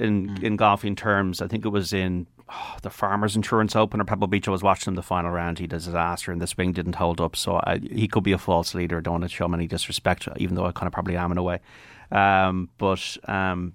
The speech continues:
Speaker 1: I'd say the leader is probably seven, six. I, like, this is a, this is a really good watch, folks. If you like golf, like, Bay Hill is gonna be brutal this weekend. It'll be fast greens, be U S Open.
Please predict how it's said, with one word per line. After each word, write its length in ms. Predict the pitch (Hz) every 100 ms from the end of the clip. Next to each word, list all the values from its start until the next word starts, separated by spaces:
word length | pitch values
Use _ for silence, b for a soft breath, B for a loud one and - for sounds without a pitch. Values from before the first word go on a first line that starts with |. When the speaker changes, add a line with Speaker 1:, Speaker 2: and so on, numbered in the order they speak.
| -
Speaker 1:
I'd 120 | 101
say 160 | 95 98
the 80 | 90
leader 360 | 92 90 87
is 140 | 85 87
probably 300 | - 92 90
seven, 400 | - 90 87 90
six. 380 | - 92 -
I, 80 | -
like, 220 | - 101
this 180 | - 107
is 80 | 110
a, 100 | 113 -
this 180 | 110
is 60 | 104
a 80 | 110
really 180 | 113 113
good 140 | 107
watch, 260 | 101 101 -
folks. 320 | 90 87 -
If 100 | 92
you 60 |
like 180 | 95 90
golf, 360 | - 92 87 -
like, 200 | 90 90
Bay 180 | 98 95
Hill 180 | 95 92
is 60 |
gonna 140 | 87 87
be 60 |
brutal 340 | 85 92 85 98
this 120 | 85
weekend. 280 | 92 92 90
It'll 60 |
be 60 | 82
fast 320 | - 95 92
greens, 220 | 92 92
be 120 | 85 92
U 100 | 92
S 160 | -
Open. 320 | 92 87 92